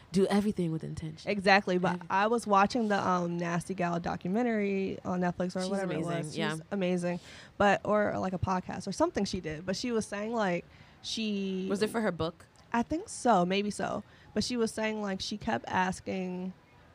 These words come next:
Speaker 2: you know, like, "I want a green Chevy. I want a green Chevy." Obviously, in her mind, she was talking about the
Speaker 1: <laughs>
Speaker 2: car.
Speaker 1: Yeah.
Speaker 2: But she ended up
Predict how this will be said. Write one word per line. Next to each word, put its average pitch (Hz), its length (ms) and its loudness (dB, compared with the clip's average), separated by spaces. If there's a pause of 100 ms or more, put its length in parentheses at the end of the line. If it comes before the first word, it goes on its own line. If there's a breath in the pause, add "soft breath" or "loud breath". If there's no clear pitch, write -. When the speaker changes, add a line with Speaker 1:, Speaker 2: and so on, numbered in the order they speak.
(260)
Speaker 2:
you 202 80 -2
know, 175 160 2
like, 170 180 -2
"I 208 140 6
want 214 240 4
a 190 40 0
green 190 320 0
Chevy. 175 440 0
I 175 40 0
want 185 200 0
a 185 40 -2
green 175 280 -4
Chevy." 185 480 -2 (360 loud breath)
Obviously, 196 680 0
in 175 120 -4
her 247 200 0
mind, 180 320 2
she 196 120 -2
was 180 120 2
talking 214 300 4
about 208 200 8
the 202 80 4
Speaker 1:
<laughs> 185 140 0
Speaker 2:
car. 185 340 4 (100)
Speaker 1:
Yeah. 202 280 2
Speaker 2:
But 208 140 4
she 208 200 -10
ended 214 300 6
up 185 240 6